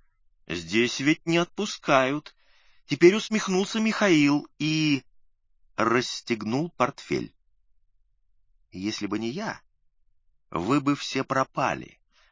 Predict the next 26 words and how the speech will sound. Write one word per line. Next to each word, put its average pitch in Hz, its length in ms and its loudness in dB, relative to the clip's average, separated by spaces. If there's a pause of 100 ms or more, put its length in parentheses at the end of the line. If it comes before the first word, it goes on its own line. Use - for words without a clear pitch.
Вот 139 220 0
жена 123 280 2
просила 107 440 0
купить 104 360 -6
для 98 140 -4
гостей", 98 560 -4 (240)
и 110 100 0
он 135 280 4
достал - 540 2
из - 140 -6
портфеля 175 540 0
бутылку 123 800 -4
"Экстры". - 640 -8 (1040)
Лукашин 90 420 -4
поморщился, 113 760 -6
но 92 220 0
обидеть 98 580 -4
друзей... 101 880 -10 (2250)
Ах, 175 540 -4
как - 240 -10
часто 160 560 -2
мы 151 160 -2
не 139 140 -4
хотим 123 540 -4
обидеть 98 640 -4
друзей. 71 920 -6